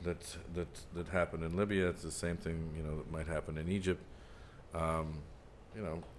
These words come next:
pe-, when people fight, it's, you're, you,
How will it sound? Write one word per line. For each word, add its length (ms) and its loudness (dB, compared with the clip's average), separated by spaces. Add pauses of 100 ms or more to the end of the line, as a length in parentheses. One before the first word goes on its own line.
(220)
pe-, 200 -4
when 200 2
people 320 -2
fight, 400 8 (520)
it's, 340 -8
you're, 360 6 (140)
you, 160 0